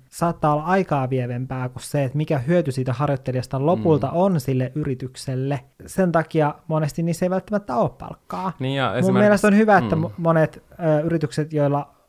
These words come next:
Speaker 1: on mahdollisuus siihen, maksaa harjoittelusta palkkaa. Mut, ja mä oon ehdottomasti sellaisia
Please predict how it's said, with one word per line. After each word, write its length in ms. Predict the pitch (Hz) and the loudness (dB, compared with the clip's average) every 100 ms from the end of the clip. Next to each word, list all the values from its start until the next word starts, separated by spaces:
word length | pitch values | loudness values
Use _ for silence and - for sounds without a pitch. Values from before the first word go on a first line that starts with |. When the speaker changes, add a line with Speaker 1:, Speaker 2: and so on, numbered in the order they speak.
| - | -2
Speaker 1:
on 100 | 156 | 0
mahdollisuus 540 | 151 160 190 226 214 | 2 2 0 -2 -6
siihen, 340 | - 208 233 - _ _ | -2 -2 -2 -6 _ _
maksaa 400 | 156 165 - 143 | 0 0 0 -4
harjoittelusta 420 | 127 139 147 165 | -4 -6 -8 -12
palkkaa. 380 | - 165 - 170 - _ - | -8 -8 -4 -6 -6 _ -8
Mut, 280 | 156 165 170 _ - | -2 -2 -4 _ 0
ja 100 | 160 | 2
mä 160 | 165 175 | 6 4
oon 120 | 185 | 4
ehdottomasti 460 | 185 190 165 143 | 0 0 -2 -4
sellaisia 720 | - 165 156 139 143 135 135 | -2 0 0 -2 -2 0 -2